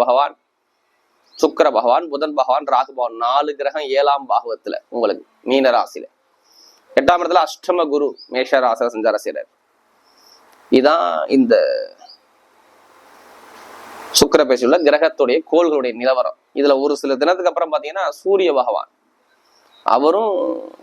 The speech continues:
மேசராசியில பேச்சு ஆயிடுவார், மேசராசிக்கு பேச்சு ஆயிடுவார். பதிமூணாம் தேதிக்கு அப்புறம், ஏப்ரல் மாதம் பதிமூணுக்கு அப்புறம், இருபத்தி மூணாம் தேதிக்கு அப்புறம் செவ்வாய் பகவான் ஏழாம் பாவத்துக்கு போயிடுவார் மீன ராசிக்கு. மத்த கிரகம்லாம் அதே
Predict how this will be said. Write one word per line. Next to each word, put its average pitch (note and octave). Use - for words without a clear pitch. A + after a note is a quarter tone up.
மேசராசியில D3+
பேச்சு C#3+
ஆயிடுவார், G#2+
மேசராசிக்கு C3+
பேச்சு E3
ஆயிடுவார். G2+
பதிமூணாம் D#3
தேதிக்கு A#2+
அப்புறம், B2+
ஏப்ரல் C3+
மாதம் A2
பதிமூணுக்கு B2
அப்புறம், -
இருபத்தி G3
மூணாம் D#3
தேதிக்கு B2
அப்புறம் D#3
செவ்வாய் D3+
பகவான் C#3+
ஏழாம் B2+
பாவத்துக்கு G#2
போயிடுவார் F2
மீன C#3
ராசிக்கு. -
மத்த A#2
கிரகம்லாம் C#3
அதே C3